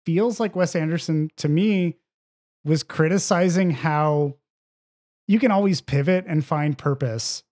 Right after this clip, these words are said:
in whatever circumstance comes to you.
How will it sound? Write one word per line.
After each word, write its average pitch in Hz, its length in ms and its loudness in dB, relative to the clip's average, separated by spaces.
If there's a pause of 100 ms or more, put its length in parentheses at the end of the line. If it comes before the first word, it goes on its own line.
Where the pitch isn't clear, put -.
(200)
in 143 500 2
whatever 160 320 2
circumstance 143 720 -4
comes 120 320 -4
to 120 100 -12
you. 104 320 -12